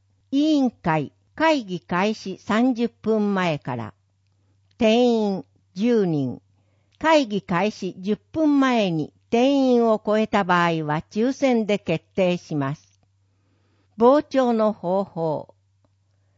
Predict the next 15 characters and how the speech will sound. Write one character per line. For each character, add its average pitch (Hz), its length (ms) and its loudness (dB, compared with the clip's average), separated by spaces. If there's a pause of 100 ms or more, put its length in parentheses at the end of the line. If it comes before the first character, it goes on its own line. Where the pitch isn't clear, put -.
(200)
議 214 200 -2
事 262 200 -4
堂 240 400 0
正 277 380 2
面 285 320 2
玄 233 240 0
関 156 480 -4
右 214 300 -2
側 240 320 2
の 196 300 -2
一 214 140 -8 (140)
階 247 360 -2
受 208 300 -2
付 170 300 -4
で、 160 240 -6